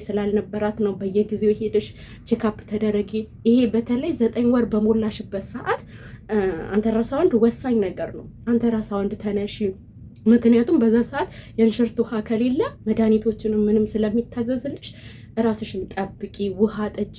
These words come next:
ሀብሀቢ፣ ሚሪንዳዎችን ምናምን ጠጪ። ምንም በቃ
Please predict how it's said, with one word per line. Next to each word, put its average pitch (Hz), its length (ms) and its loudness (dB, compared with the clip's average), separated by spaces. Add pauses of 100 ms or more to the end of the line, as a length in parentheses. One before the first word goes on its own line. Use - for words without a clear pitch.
ሀብሀቢ፣ 190 680 -6 (180)
ሚሪንዳዎችን 208 800 2
ምናምን 190 400 0
ጠጪ። 208 300 -6 (680)
ምንም 381 320 8
በቃ 247 180 0